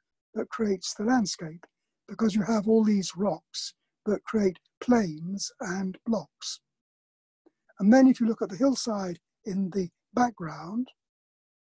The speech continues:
you've got here him painting a hillside in a very different way, different way than tradition.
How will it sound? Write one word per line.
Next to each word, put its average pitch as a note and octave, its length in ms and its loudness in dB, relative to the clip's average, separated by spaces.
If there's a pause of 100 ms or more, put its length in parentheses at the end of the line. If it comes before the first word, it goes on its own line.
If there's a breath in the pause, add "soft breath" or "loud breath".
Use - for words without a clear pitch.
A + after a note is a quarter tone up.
(580)
you've G3 160 2
got A3 200 2
here G3+ 520 2 (320)
him A3+ 260 2 (200)
painting A3 480 0 (180)
a F3 40 -12
hillside F#3 600 -4 (320)
in G#3 100 -6
a G3+ 40 -4
very C#4 200 4
different A3+ 340 0
way, G#3 260 -4
different G#3 380 -4
way F#3+ 400 -6 (300)
than G3+ 260 0
tradition. F#3+ 500 -4